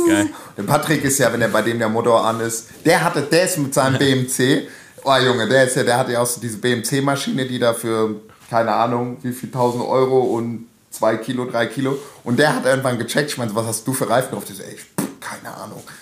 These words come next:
Speaker 2: Wir gucken so, „Ah ja, krass, der hatte fünfundzwanziger Reifen drauf.“
Speaker 1: Boah. <laughs> Ja,
Speaker 2: Ja.
Speaker 1: geht auch. Die sind früher mit neunzehnern.
Speaker 2: Ja.
Speaker 1: Mit neunzehnern sind sie gefahren früher, also.
Speaker 2: Und mit neun Bar drauf oder zehn Bar, gell?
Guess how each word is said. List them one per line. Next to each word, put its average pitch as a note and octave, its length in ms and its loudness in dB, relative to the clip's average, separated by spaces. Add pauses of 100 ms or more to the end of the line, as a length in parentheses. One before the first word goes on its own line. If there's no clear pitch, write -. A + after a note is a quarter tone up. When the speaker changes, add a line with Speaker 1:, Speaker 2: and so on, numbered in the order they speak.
(140)
Speaker 2:
Wir G#2 100 -8
gucken B2 280 -2
so, A2 280 2
„Ah F4+ 260 6
ja, D#4+ 160 6
krass, - 420 0 (240)
der A#2+ 80 6
hatte B2+ 120 0
fünfundzwanziger F#3 800 2
Reifen D3+ 340 2
drauf.“ D3 380 4 (400)
Speaker 1:
Boah. A#2 380 0 (560)
<laughs> G2+ 800 -4 (440)
Ja, C#3 120 6
Speaker 2:
Ja. B2+ 120 4
Speaker 1:
geht A2 220 -4
auch. C3+ 140 0
Die A#2+ 80 -2
sind A2+ 180 -2
früher A#2+ 200 2
mit A#2 100 2
neunzehnern. A#2 580 0 (140)
Speaker 2:
Ja. G3+ 160 4
Speaker 1:
Mit A#2 80 -4
neunzehnern A#2+ 460 -2
sind G2+ 160 -8
sie G#2 100 -2
gefahren G2+ 340 -4
früher, G2+ 260 -4
also. G2+ 320 -4
Speaker 2:
Und C#3 200 2
mit C3+ 160 2
neun A#2+ 260 2
Bar E3 220 2
drauf A2 320 2
oder A2+ 200 0
zehn A#2+ 280 2
Bar, D3+ 240 2
gell? A#3+ 180 0